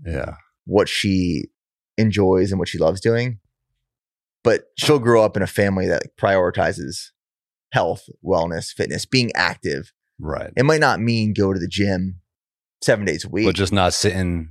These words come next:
Speaker 1: on a tablet or
Speaker 2: Right, like, we're not gonna
Speaker 1: playing video games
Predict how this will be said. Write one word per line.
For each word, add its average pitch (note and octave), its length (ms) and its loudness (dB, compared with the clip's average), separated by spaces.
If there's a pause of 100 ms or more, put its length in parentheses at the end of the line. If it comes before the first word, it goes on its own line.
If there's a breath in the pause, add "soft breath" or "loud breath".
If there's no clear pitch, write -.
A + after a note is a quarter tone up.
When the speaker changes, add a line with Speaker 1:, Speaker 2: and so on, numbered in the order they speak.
(160)
Speaker 1:
on F#2+ 200 0
a D#2 460 0 (140)
tablet D#2 600 0
or C#2+ 480 0
Speaker 2:
Right, C3 180 2
like, G#2 120 -2
we're A2+ 100 0
not A#2 100 2
gonna G#2 120 2
Speaker 1:
playing F2 120 0
video D#2+ 200 -2
games D2+ 500 -4